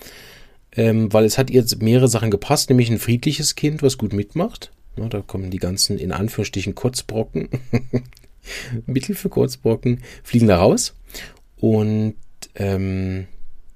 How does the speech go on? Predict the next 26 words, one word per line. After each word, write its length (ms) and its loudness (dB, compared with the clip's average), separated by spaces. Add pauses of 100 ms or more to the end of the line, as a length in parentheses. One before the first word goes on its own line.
(180)
genau, 260 4
auch 300 0
wegen 160 2
Kindergeburtstag, 920 2
ne, 120 -2
Volk 240 -2
von 160 -4
so 80 -12
viele 160 -6
Kekse, 480 -2 (560)
ist 80 -14
ja 60 -2
Pulsatilla 520 0
ein 100 2
Mittel, 360 -2
was 180 -2
hochwertig 540 -2
drin 240 -2
ist. 320 -4 (640)
Und, 360 -2
äh, 120 2
das 220 -2
hat 60 -12
aber 140 -6
alles 220 -2
nicht 220 -6